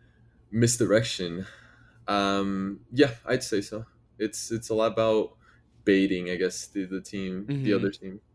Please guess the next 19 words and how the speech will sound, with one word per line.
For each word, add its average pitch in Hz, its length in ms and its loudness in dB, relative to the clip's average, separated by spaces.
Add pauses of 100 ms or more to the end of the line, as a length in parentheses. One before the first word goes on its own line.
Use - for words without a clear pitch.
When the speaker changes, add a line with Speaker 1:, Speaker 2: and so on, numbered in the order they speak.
(180)
Speaker 2:
Mm-hmm. 131 280 -6
Speaker 1:
uh, 123 40 -10
when 92 160 -12
I - 40 -12
play. 98 160 -8 (1000)
Speaker 2:
How, 208 400 2
so - 240 0 (140)
how 214 240 4
does 208 200 2
someone 170 640 0
like 139 360 0
you, 147 240 2
who 135 160 2
is 127 320 2 (100)
clearly 139 540 4
already 135 520 4
so 120 420 2
good 123 360 0
at 120 180 0